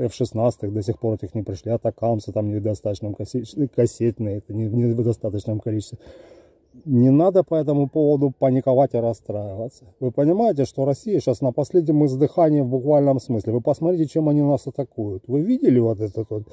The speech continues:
когда на одном танке двадцать четыре или двадцать пять человек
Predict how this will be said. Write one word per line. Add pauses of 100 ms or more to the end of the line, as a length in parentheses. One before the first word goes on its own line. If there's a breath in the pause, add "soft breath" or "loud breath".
(360 loud breath)
когда
на
одном
танке
двадцать
четыре
или
двадцать
пять
человек